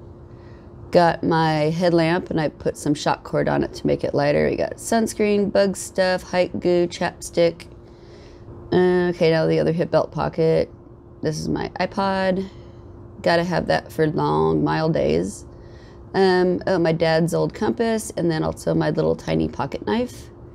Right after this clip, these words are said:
Got my stove.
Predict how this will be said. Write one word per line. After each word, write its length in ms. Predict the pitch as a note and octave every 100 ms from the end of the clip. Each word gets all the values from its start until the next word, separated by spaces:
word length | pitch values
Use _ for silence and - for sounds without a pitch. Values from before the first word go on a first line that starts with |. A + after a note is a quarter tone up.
| - - - - - - - - - -
Got 280 | F3 - E3
my 200 | D3+ D3+
stove. 960 | - - - D#3+ D3+ D3+ F#3 A3+ A3+